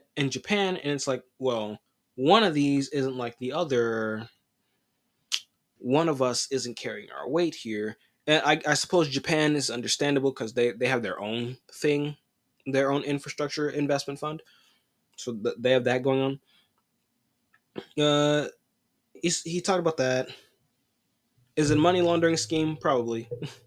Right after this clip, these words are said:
Uh, is it gonna counter the Belt and Road? Not, not really. I mean, it's nowhere near the scale. Sh-, even, even if we make the point that it's gonna be a starting point, uh, Germany,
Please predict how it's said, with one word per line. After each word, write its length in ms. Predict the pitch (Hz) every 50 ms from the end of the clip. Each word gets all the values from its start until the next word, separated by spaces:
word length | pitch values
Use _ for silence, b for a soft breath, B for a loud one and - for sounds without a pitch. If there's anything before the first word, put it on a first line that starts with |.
| _ B B B B B B B B B B B B B B B B B _ _ _ -
Uh, 300 | 143 147 143 143 143 147 -
is 140 | 151 143
it 80 | 147 147
gonna 160 | 160 160 156
counter 380 | 156 - 185 180 175 165 165 -
the 80 | 151 147
Belt 240 | 147 160 160 160 165
and 100 | 151 147
Road? 200 | 147 147 147 - - _ _ _
Not, 240 | - - - -
not 280 | - 139 156 156 135 113
really. 420 | 101 113 139 131 92 78 82 -
I 40 | 123
mean, 260 | 120 127 - 65 - - _ _ _ _ _ _ - 131 113
it's 300 | 123 147 135 - - -
nowhere 220 | 156 156 151 147
near 120 | 147 151 143
the 100 | 123 120
scale. 680 | - - - - 147 117 80 69 71 80 107 127 135 - _ _ _ _ _ _ _
Sh-, 340 | - - - - 220 -
even, 240 | - 185 208 196 196 -
even 220 | - 196 202 190 190
if 100 | 180 -
we 80 | 190
make 220 | 175 170 170 160 160
the 60 | 151
point 180 | - - 156 147
that 140 | 135 131 131
it's 100 | 131 -
gonna 140 | - 127 123
be 100 | 120 107
a 140 | 85 76 -
starting 560 | - - - - - 104 113 110 110 110 107
point, 400 | - - 117 107 107 107 104 - b b b b b _ _ _ _ _ _ _ _ _ _ _ _ _ _ _ _ _ _ _ _ _ _ _ _ _ _ _ _ _ _ _ _
uh, 380 | 190 214 226 220 214 214 214 202 127 135 147 - - 165
Germany, 580 | 147 202 233 240 233 226 220 208 208 202 190